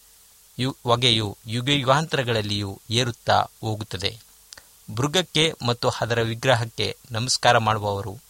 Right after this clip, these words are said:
ಅದರ ಹೆಸರನ್ನ ಸೂಚಿಸುವ ಗುರುತನ್ನ ಹಾಕಿಸಿಕೊಂಡವರೆಲ್ಲರೂ ಹಗಲಿರುಳು ಉಪಶಮನವಿಲ್ಲದೆ ಯಾತನೆ ಪಡುವರು" ಎಂದು ಮಹಾಶಬ್ದದಿಂದ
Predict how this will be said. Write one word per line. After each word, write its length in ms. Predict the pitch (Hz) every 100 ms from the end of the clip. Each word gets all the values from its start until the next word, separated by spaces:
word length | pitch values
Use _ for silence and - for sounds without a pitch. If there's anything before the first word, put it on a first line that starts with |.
| - - - -
ಅದರ 220 | 113 117 123
ಹೆಸರನ್ನ 580 | 127 - 143 127 123
ಸೂಚಿಸುವ 640 | 127 - 135 - 110 101 95 - - - -
ಗುರುತನ್ನ 480 | 113 127 147 131 117 110 - - _ _ 120
ಹಾಕಿಸಿಕೊಂಡವರೆಲ್ಲರೂ 1400 | 123 - 160 - 135 120 120 113 110 113 131 147 101 - - - - -
ಹಗಲಿರುಳು 680 | 110 120 151 135 110 101 - - -
ಉಪಶಮನವಿಲ್ಲದೆ 1040 | 107 147 - 131 131 120 110 101 98 101 -
ಯಾತನೆ 440 | 104 110 - 123 120
ಪಡುವರು" 420 | 104 98 95 104 - - - - -
ಎಂದು 300 | 110 107 110
ಮಹಾಶಬ್ದದಿಂದ 880 | 104 107 139 139 - 101 104 101